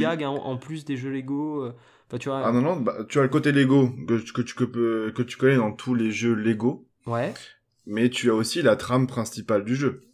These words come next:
Speaker 2: D'ailleurs, tu
Speaker 1: Ok.
Speaker 2: tra-, tu, enfin, voilà, c'est, on, c'est pas de spoil que de dire que tu passes par le chemin de traverse pour récupérer ta baguette, et cetera. Ça reprend vraiment, vraiment tout l'univers
Speaker 1: Tout l'univers,
Speaker 2: d'Harry
Speaker 1: ouais.
Speaker 2: Potter et des films que tu, euh,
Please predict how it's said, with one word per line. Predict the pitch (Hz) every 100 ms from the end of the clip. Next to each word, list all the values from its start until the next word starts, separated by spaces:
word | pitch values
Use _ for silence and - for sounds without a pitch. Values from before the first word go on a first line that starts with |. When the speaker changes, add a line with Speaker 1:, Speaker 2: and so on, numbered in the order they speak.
| _ _ _ -
Speaker 2:
D'ailleurs, | 95 127
tu | 127
Speaker 1:
Ok. | 113
Speaker 2:
tra-, | 104 95
tu, | -
enfin, | 107 104 104 101 98
voilà, | 101 113
c'est, | 101 98 92
on, | 101 95
c'est | - 107
pas | 101
de | 104
spoil | 101 - 127
que | 120
de | 101
dire | 98 117 117
que |
tu | 90 95
passes | 98 101
par | - 92
le |
chemin | 87 - 87
de | 90
traverse | 98 87 92 104 110 117 - - - -
pour | 98
récupérer | 98 - 107 101
ta | 101 98
baguette, | 92 104 101
et | 101
cetera. | 104 117 107 90
Ça | 95
reprend | 98 - 104
vraiment, | 98 104 120 117 117
vraiment | 104 110 110 113
tout | - 127
l'univers | 123 107 107 110 113
Speaker 1:
Tout | 185
l'univers, | 151 143 139 131
Speaker 2:
d'Harry | 107 110
Speaker 1:
ouais. |
Speaker 2:
Potter | 117 117 131 135
et | 113
des | 113
films | 113 135 127
que | 113
tu, | - 113 120
euh, | 104 90 92